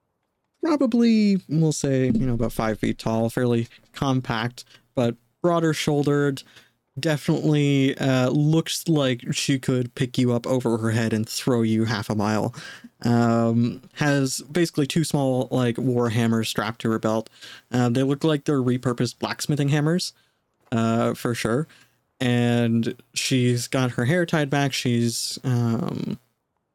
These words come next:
uh, Tempest Orcish in nature, so she's, uh, got some storm blood in her. She's got the lower, uh, orc fangs, uh, lightning pattern. Um, it, it, it'd be their equivalent of freckles, but they're lightning bolts down the arms,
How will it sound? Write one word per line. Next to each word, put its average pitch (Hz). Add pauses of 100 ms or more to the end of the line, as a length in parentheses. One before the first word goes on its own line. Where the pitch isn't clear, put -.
(1120)
uh, 120
Tempest 165
Orcish 117
in 117
nature, 110
so -
she's, 117
uh, 117
got 123
some 120
storm 113
blood -
in -
her. 123 (280)
She's -
got 127
the 123
lower, 127
uh, 117
orc 120
fangs, 113 (380)
uh, 120
lightning 131
pattern. 117 (100)
Um, 113 (340)
it, 156
it, -
it'd 180
be 190
their 175
equivalent 160
of 123
freckles, 135
but 123
they're 117
lightning 123
bolts 123
down 113
the 113
arms, 117